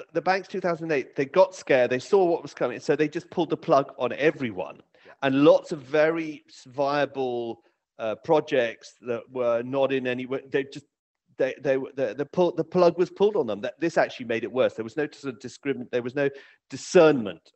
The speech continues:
Speaker 1: about where to pull the plug.
Speaker 2: And then everybody panicked. Every, you know, everybody, every business, every consumer panicked, and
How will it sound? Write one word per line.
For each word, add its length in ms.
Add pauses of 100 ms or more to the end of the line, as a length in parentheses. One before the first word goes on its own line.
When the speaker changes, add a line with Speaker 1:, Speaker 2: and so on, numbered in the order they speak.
Speaker 1:
about 380
where 180
to 200
pull 100
the 120
plug. 240 (600)
Speaker 2:
And 100
then 140
everybody 400
panicked. 420 (240)
Every, 300
you 340
know, 120
everybody, 560
every 180
business, 400
every 220
consumer 640 (480)
panicked, 460 (100)
and 460